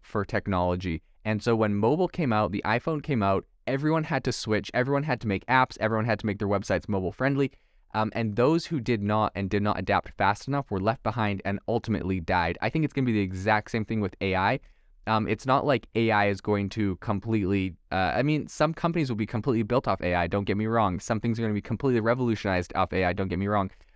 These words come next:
But I think on a broader perspective, um, this is such a big shift that anyone that, uh, e-, every company that adopts to, um, A I is going to be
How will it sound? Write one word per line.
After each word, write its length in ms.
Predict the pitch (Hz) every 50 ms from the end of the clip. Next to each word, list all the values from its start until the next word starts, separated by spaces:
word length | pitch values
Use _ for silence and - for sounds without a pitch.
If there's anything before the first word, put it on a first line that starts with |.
| - -
But 100 | 110 90
I 80 | 117
think 220 | 117 - 160 139 - _ - -
on 140 | 117 117
a 60 | 110 92
broader 520 | 101 98 95 95 98 107 123 139 147 143
perspective, 800 | - - 123 113 - - - 120 117 - - - 95 87 87 - _ - _ - - -
um, 280 | - 101 98 101 87 95
this 180 | 117 - -
is 80 | 117 -
such 260 | - 131 131 - -
a 60 | 110
big 360 | 101 101 117 127 147 156 - - -
shift 500 | - - - - - 117 107 - - -
that 140 | - 110 - - -
anyone 460 | 120 131 151 170 170 170 170 160 151
that, 180 | 143 123 - _ - -
uh, 360 | 107 101 95 95 90 90 - - -
e-, 120 | - 117 -
every 280 | - 143 147 165 170 170
company 420 | - - 165 147 147 165 170 165
that 160 | 143 123 110 -
adopts 600 | - 101 95 - 104 101 113 135 - - - - - _ _ _ _ _ - -
to, 140 | - - -
um, 260 | - 110 104 98 92 - -
A 160 | 120 131 131
I 340 | 127 123 104 95 104 110 -
is 140 | 107 110 -
going 160 | - 123 123
to 120 | - 120
be 280 | 107 107 107 104 104